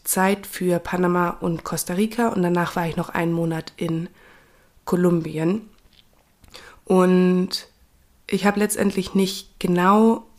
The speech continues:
vierzehn Tage jeweils in Panama und Costa Rica verbracht,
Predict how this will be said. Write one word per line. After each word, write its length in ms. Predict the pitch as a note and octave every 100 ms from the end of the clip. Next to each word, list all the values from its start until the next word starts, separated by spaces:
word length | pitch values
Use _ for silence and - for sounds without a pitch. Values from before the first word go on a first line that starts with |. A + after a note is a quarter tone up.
| -
vierzehn 380 | - G#3+ A3 G#3
Tage 320 | G3 G3+ G3+
jeweils 480 | F#3+ F#3+ F#3+ F#3+ F#3
in 100 | F#3+
Panama 380 | F3+ F#3+ F#3+ F#3+
und 100 | F3+
Costa 260 | - - F#3
Rica 220 | G#3 A3+
verbracht, 520 | A3 G#3 G#3+ G#3 -